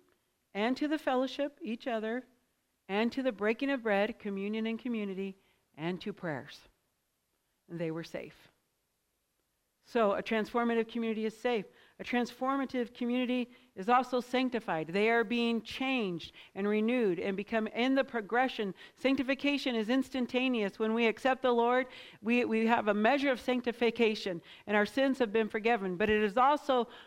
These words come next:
progressive, and sanctification is the becoming. And we are always becoming something. They were becoming the Imago Dei, redeemed in themselves and reformed in each other. And Acts two forty-three says, "And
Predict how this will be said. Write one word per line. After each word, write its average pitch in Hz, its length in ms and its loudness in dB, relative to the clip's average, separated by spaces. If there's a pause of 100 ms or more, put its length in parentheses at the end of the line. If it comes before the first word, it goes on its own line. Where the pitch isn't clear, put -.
(100)
progressive, 240 640 2
and 185 160 -2
sanctification 262 800 0
is 214 140 0
the 214 180 2
becoming. 202 640 0 (960)
And 214 120 2
we 262 80 6
are 262 120 6
always 294 540 4
becoming 262 480 2
something. 214 600 -4 (320)
They 285 260 4
were 349 160 2
becoming 269 640 0
the 240 120 2
Imago 240 460 4
Dei, 214 380 0 (220)
redeemed 269 480 2
in 302 140 2
themselves 247 600 2 (220)
and 208 80 -2
reformed 247 480 4
in 220 100 4
each 214 220 -2
other. 208 340 -2 (880)
And 214 140 2
Acts 254 380 2 (320)
two 294 180 2
forty-three 294 480 2
says, 254 300 2
"And 254 260 6